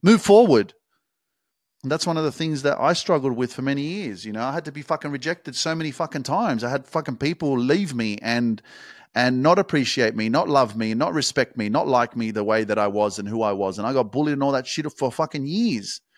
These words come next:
That was my fuel, you know, and I couldn't appreciate it in the moment. I couldn't appreciate it. I could not appreciate it in the moment.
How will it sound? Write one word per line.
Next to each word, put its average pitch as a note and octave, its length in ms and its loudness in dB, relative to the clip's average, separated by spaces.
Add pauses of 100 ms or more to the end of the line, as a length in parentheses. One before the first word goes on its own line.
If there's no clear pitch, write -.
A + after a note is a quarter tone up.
(360)
That D3 240 2
was D3 160 -2
my C3+ 140 -2
fuel, B2+ 580 -6 (220)
you A2 120 -4
know, A#2+ 200 2
and C#3 180 -2
I D3+ 80 2
couldn't F3+ 260 -6
appreciate B2 540 0
it A2 60 -2
in G#2+ 100 -2
the G#2 60 -4
moment. D#3+ 400 0 (1300)
I G#2+ 40 -12
couldn't E3 180 -6
appreciate C#3+ 440 -2
it. E2 80 -4
I A2+ 120 -2
could C3 260 -8
not C#3+ 240 -2
appreciate A#2+ 640 -4
it A2+ 140 -8
in B2 180 -4
the A2 80 -4
moment. A2+ 380 -4